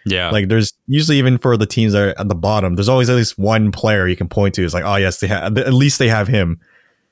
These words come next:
Speaker 2: You know, for, like, Newcastle, it's like, "Oh, at least they have Saint Maxim and Almiron." And then for Burnley, it's like, "Oh, at least they have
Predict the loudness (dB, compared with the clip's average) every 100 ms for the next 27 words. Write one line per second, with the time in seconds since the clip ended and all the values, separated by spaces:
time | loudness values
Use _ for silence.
0 | _ _ 0 0 0 0 2 2 2 0
1 | 0 -2 0 2 2 2 0 2 0 0
2 | -2 -4 -8 -8 _ -4 -2 0 2 2
3 | 2 0 -4 _ _ _ -2 2 2 2
4 | 2 2 2 0 0 2 2 0 0 0
5 | 2 2 2 2 0 2 0